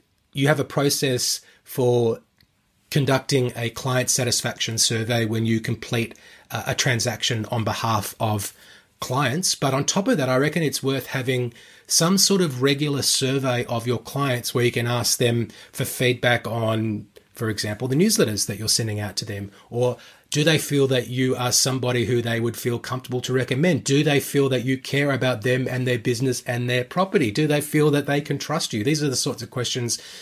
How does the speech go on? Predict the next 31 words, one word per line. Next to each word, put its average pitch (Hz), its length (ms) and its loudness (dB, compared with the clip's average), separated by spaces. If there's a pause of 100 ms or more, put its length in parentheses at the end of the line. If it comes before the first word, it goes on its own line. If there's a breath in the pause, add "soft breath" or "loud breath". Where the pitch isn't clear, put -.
(260 loud breath)
that 123 240 -2
I 170 100 6
recently 151 480 2
asked 123 260 0
some 123 120 0
of 113 100 -4
my 165 180 0
clients 110 440 -4
when 117 80 -4
I 120 80 -2
sent - 280 0
out 110 220 -4 (240 loud breath)
an 113 140 -6
annual 120 260 -4
survey 113 500 -2
to - 140 -8
my 127 220 -2
clients. 139 640 0 (580 loud breath)
Now, 147 320 0 (120)
for - 140 -2
clients 202 440 2
that - 260 -2
don't 156 340 0
respond, 170 800 0 (240 soft breath)
I 147 80 0
don't 160 180 4
want 151 140 0
you 156 60 -2
to 139 80 2
see 139 280 2
that 127 300 0